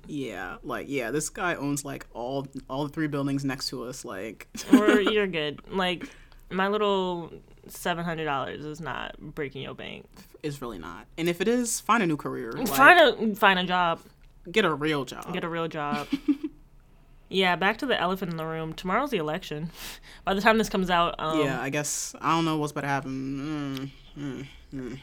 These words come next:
Speaker 2: I, I was, like, trying to keep up with stuff, and then I was like, "You know what? I choose
Speaker 1: Protect your
Speaker 2: peace."
Speaker 1: pe-, protect your peace.
Speaker 2: <laughs> I, I choose
Speaker 1: Like,
Speaker 2: peace.
Speaker 1: <laughs>
Speaker 2: I did watch one thing with Van Jones, and he was explaining how we could have, like,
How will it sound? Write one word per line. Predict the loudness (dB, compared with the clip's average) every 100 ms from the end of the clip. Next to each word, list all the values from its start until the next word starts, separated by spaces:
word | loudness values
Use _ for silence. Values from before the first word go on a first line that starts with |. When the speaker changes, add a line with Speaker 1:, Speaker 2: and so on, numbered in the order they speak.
| -18 -20 -2 6
Speaker 2:
I, | 8 10 8 6 2 -2 -8 -16 -18 2 10
I | 12
was, | 10
like, | 4 4
trying | 6 8
to | 6
keep | 2 0
up | 2
with | 0
stuff, | 4 4 6 2 -2 -20 -6
and | 0 2 4
then | 4
I | 4
was | 2
like, | 0
"You | 2
know | 2 4
what? | 6 6 4 -2 -20 -20 -20 -20 -20 -20 4
I | 4
choose | 6 2
Speaker 1:
Protect | 4
your | 4
Speaker 2:
peace." | 2 -2 -10
Speaker 1:
pe-, | -14 -6
protect | -4 -2 -2
your | -2
peace. | -2 0 0 10
Speaker 2:
<laughs> | 12
I, | 12 12
I | 12
choose | 12 8 6
Speaker 1:
Like, | 4 6 6 6
Speaker 2:
peace. | 2 12
Speaker 1:
<laughs> | 12 12 4 4 2 0 -2 -6 -2 0 2 0 -2 -4 8 10
Speaker 2:
I | 12
did | 10 6
watch | 12 10 10
one | 6 6 4
thing | 2 4
with | 2 4
Van | 4 6 4
Jones, | 2 0 0 -2 -6 -2
and | 0 0
he | 0 2
was | 2 0 -8
explaining | -8 -2 0 0 0
how | 2 0
we | -2
could | -2
have, | 0 0
like, | -4